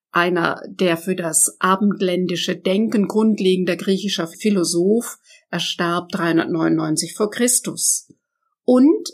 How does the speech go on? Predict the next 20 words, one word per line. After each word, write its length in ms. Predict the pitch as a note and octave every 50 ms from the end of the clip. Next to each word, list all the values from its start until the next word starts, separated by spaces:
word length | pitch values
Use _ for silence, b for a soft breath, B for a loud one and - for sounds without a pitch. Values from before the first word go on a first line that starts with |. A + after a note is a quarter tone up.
| _
wenn 200 | - G3+ G3 G3
du 100 | F#3 G3
das 240 | F#3 F3 E3+ - -
tust, 380 | - - A3 B3 C#4+ C#4 - A3+
wird 180 | G3+ F3+ -
sich 160 | - A3+ G#3 -
in 100 | A#3+ A3+
deinem 340 | A#3 A3 A3 A3+ A3+ G#3+
Team 240 | - - A#3 G3+ G3+
etwas 380 | G3 F#3+ F#3+ - G3 F#3+ - -
ändern. 440 | - E3 D3+ B2+ A2+ - - - _ _ _ _ _ _ _ _ _ _ _ _
Wenn 200 | - A3+ A#3 B3
du 400 | B3+ B3+ B3 B3 B3 A#3+ - - -
deinen 540 | - A#3 A#3 A3+ A3+ A3+ A3+ A3 A3+ G#3+
Kollegen 520 | - - A3+ A3 A3+ B3 C4 C#4 C#4 C4+ A#3
und 200 | G#3 G3+ G3 -
Kolleginnen 720 | - G#3+ G#3 G3 G3+ G#3 G#3 F#3+ G#3 G3 G3 G3 G3 F#3+
diese 240 | G3 G3 F#3+ - -
Geschichte 500 | - F#3+ - - A3 G#3 - - G3+ F#3
weiterreichst, 960 | B3+ G#4 C5+ C5+ - F3+ E3 E3 E3 D#3+ F3+ A#3+ - - - - - - -